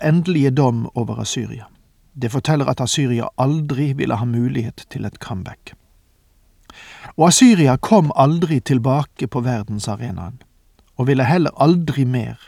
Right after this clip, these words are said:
gjøre det. Ifølge Guds ord vil Babylon gjenoppstå, så vel som en del andre nasjoner. Men Assyria,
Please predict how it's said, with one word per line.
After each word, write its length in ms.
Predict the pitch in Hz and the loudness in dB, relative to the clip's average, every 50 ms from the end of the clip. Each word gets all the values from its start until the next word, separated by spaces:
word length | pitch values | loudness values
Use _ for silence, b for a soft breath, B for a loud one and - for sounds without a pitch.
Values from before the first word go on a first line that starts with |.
| _ - | _ -18
gjøre 280 | - 113 113 113 110 92 | -14 -12 -12 -12 -12 -12
det. 160 | 92 98 - _ _ _ _ _ _ _ _ _ _ _ _ _ _ _ _ _ _ _ _ _ _ _ _ _ _ 117 _ - - _ _ - B B B B B B B B B B B B B B B B | -14 -16 -18 _ _ _ _ _ _ _ _ _ _ _ _ _ _ _ _ _ _ _ _ _ _ _ _ _ _ -20 _ -20 -20 _ _ -20 B B B B B B B B B B B B B B B B
Ifølge 460 | 165 156 139 208 233 240 208 226 214 | 0 4 6 6 4 6 4 4 4
Guds 260 | 180 226 202 - - | 4 2 2 2 0
ord 400 | - 156 151 135 131 123 107 123 | -2 0 0 2 0 0 -2 -4
vil 240 | 135 131 143 139 143 | -2 2 2 2 2
Babylon 640 | 139 175 196 196 165 127 151 123 123 127 131 139 143 | 4 4 4 4 4 2 2 0 2 2 2 2 2
gjenoppstå, 680 | 165 170 147 120 113 - - - - - 156 170 160 113 _ b b b _ - | 0 0 0 -2 -4 -6 -8 -10 -6 -4 -2 -2 -2 -4 _ b b b _ -16
så 200 | - - - 151 135 | -10 -2 0 0 2
vel 220 | 156 175 165 139 123 | 2 2 2 2 0
som 200 | - 143 123 131 | 0 0 0 0
en 100 | 135 131 | 0 0
del 240 | 127 143 139 123 113 | 2 2 2 0 0
andre 320 | - 113 123 127 135 135 143 | 0 -2 -2 -2 -2 -2 -2
nasjoner. 580 | 120 107 104 - - 113 110 104 98 101 - _ _ _ _ _ _ _ _ _ _ _ _ _ - | -4 -4 -4 -6 -6 -6 -6 -6 -8 -10 -12 _ _ _ _ _ _ _ _ _ _ _ _ _ -8
Men 180 | - 135 131 131 123 | -4 -2 0 0 0
Assyria, 540 | 110 - - 208 190 151 120 110 107 107 | -2 0 0 0 0 0 -2 -2 -4 -6